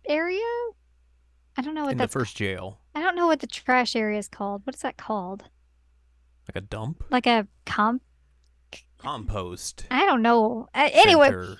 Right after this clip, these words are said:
Speaker 1: it's a place
Speaker 2: thing.
Speaker 1: where you put trash. And you meet her there, and she has a very strange design. Um, but once you leave the jails,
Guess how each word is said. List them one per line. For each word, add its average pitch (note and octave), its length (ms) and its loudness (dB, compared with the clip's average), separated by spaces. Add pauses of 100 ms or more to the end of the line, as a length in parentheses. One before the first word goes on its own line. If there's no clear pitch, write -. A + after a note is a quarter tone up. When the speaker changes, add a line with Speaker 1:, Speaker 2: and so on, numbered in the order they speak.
Speaker 1:
it's - 140 4
a D#4 60 6
place D#4 440 2
Speaker 2:
thing. A#3+ 160 -8
Speaker 1:
where C#4 100 4
you B3 160 4
put C#4+ 320 4
trash. - 800 -4 (340)
And A#3+ 160 0
you B3 80 2
meet C4+ 220 0
her B3 200 0
there, A3 480 -4
and A3 640 -2
she B3 340 -2
has A3+ 440 0 (100)
a G#3+ 140 -4 (460)
very A3 540 0
strange G3+ 520 -6
design. G3+ 720 -4 (600)
Um, A#3 640 4 (1000)
but A3+ 540 2
once C4+ 300 0
you D#4 120 -2
leave C4 460 0
the A#3 80 2
jails, A#3+ 880 0